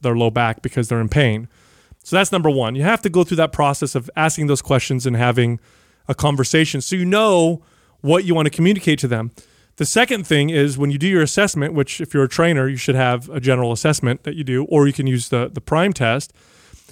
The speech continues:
Not ju-, don't just do the assessment for yourself. And what I mean by that is a lot of trainers will,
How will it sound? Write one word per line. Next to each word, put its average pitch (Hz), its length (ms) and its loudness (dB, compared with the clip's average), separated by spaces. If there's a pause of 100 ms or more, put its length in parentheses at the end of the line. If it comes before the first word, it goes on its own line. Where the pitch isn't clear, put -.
(120)
Not 262 220 2
ju-, 254 140 -2
don't 262 260 0
just 302 180 0
do 226 140 0
the 208 140 0
assessment 175 500 0
for 151 100 0
yourself. 139 600 -2
And 156 100 -6
what 196 80 2
I 214 60 2
mean 220 180 0
by 185 120 2
that 160 100 2
is 147 80 -2
a 165 40 -4
lot 214 100 2
of 180 60 -2
trainers 170 360 0
will, 135 320 2